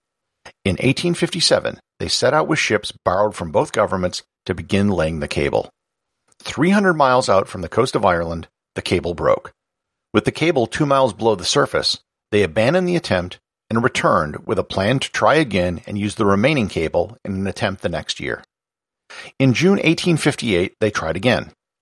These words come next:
This time, the plan was to start in the middle with both ships and go in opposite directions. They had breaks in the cable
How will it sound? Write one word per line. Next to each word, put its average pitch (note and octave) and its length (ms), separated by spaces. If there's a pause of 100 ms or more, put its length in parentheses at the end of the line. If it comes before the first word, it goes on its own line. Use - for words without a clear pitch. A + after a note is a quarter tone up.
(400)
This F3 160
time, A2 280
the F#2+ 60
plan D3+ 320
was G#3+ 140
to - 80
start - 340
in A#2 100
the A2+ 60
middle B2+ 560
with G#2 200
both B2+ 200
ships - 400 (140)
and A#2 100
go A#2 200
in G#2 60
opposite F#2 380
directions. - 580 (720)
They C3+ 80
had B2 120
breaks C3+ 300
in D3 60
the A2+ 80
cable G#2 400